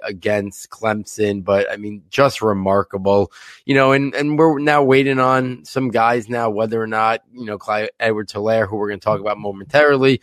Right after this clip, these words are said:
whether or not he declares, you know, Justin Jefferson, you know, on the Clemson side, there's no word yet on Travis Etienne, T Higgins, you know, a lot of guys that will be very prevalent,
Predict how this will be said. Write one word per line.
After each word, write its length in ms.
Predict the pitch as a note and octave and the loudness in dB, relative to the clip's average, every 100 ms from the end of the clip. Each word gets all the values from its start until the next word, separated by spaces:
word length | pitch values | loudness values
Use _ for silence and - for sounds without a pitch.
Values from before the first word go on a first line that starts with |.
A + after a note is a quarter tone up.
| _ - | _ -6
whether 180 | G#2+ | -4
or 60 | G#2 | -2
not 160 | F#2+ - | -2 -2
he 240 | D3 C#3+ | 2 2
declares, 800 | B2 B2+ C3 B2+ A#2+ A#2+ A2+ - _ - | 4 2 4 4 4 2 0 -4 _ -8
you 60 | |
know, 100 | A2+ | -6
Justin 460 | F#2+ G2 F2+ - F2 | -2 -4 -4 -12 -8
Jefferson, 960 | D3 D3+ C#3 C#3 B2+ - C3+ B2+ A#2+ A2+ _ _ | 2 2 2 -4 -6 -6 -2 -2 -4 -8 _ _
you 80 | A#2+ | -8
know, 160 | A2+ G#2+ | -6 -4
on 100 | F#2+ | -8
the 80 | F#2 | -8
Clemson 580 | - C#3+ C3+ - C3+ | -2 -2 -2 -6 -8
side, 480 | - B2+ B2 B2+ A#2 | -2 2 4 4 0
there's 160 | G2+ F#2+ | -4 -2
no 160 | G#2+ | 0
word 300 | G#2 A2 A2 | 2 2 2
yet 240 | G#2 G#2+ G2 | 0 -2 -2
on 260 | F#2+ G2+ - - | -4 -6 -12 -8
Travis 360 | G2+ E2+ E2+ | -4 -4 -6
Etienne, 800 | C#3+ D3 - C#3 C3+ C3 B2+ B2 - _ | -2 -2 0 0 2 0 0 -4 -10 _
T 260 | - G2 E2+ | -10 -6 -6
Higgins, 840 | - - D#3 C3+ C#3+ C3+ C3 A#2+ - _ - | -8 0 0 2 0 2 0 -4 -8 _ -2
you 60 | |
know, 140 | B2 A2 | 2 2
a 40 | |
lot 380 | G#2+ A#2+ C3+ D3+ | 2 4 4 4
of 180 | C3+ G#2 | 2 2
guys 460 | B2 B2+ A#2 G2 | 2 4 2 -4
that 260 | A2+ G#2+ F#2 | -4 -4 -4
will 140 | G#2 | -8
be 180 | G2+ G#2 | -6 -6
very 640 | E2+ F2 A2+ D3 C#3+ G#2 | -8 -4 2 4 4 0
prevalent, 680 | F2 A#2+ C3 A#2 G2+ F#2+ F2 | -2 0 2 0 -4 -6 -10